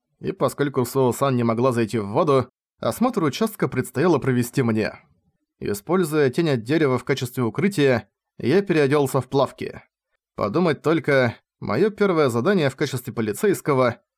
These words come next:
плавание. Не говоря уже о том, что проточная вода — предположительно вредна для вампиров, но я уж как-нибудь выдержу. Выносливость — основа всей моей работы.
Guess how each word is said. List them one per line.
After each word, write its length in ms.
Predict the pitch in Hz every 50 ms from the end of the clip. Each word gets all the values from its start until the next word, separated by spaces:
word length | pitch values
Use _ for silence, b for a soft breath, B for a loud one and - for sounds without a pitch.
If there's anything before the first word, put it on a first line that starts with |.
| _ _ -
плавание. 640 | - 117 151 170 139 117 107 101 95 - - - - - _ _ _ _ _ _ _ _ _ _ _
Не 160 | - 120 117 117
говоря 280 | 123 120 117 113 117 113
уже 180 | 104 110 107
о 40 | 104
том, 200 | - 139 147 135
что 180 | - - 131 110
проточная 560 | - 123 120 117 131 123 - - 127 110 107
вода — 420 | 104 107 101 123 151 139 120 b b b b b _ _
предположительно 920 | - 196 202 196 - - 208 180 160 143 131 117 156 - 240 233 226 226 220
вредна 340 | 196 208 208 139 135 131 117
для 160 | 110 113 110
вампиров, 560 | 101 95 95 98 151 175 160 139 - - - - _ _ _
но 120 | 233 247
я 180 | 226 190 151 135
уж 140 | 127 123 -
как-нибудь 420 | 160 135 - 135 127 120 123 131
выдержу. 560 | 120 131 120 113 107 95 - - - - - - - _ _ _ _ _ _
Выносливость — 880 | - - 98 101 92 104 139 170 - - 165 160 165 160 - - - - _ _ _
основа 540 | - 110 104 - - 117 120 147 185 226 226
всей 280 | 220 - - 110 107
моей 260 | 117 180 180 127 117 117
работы. 560 | 120 120 117 113 110 104 113 95 - -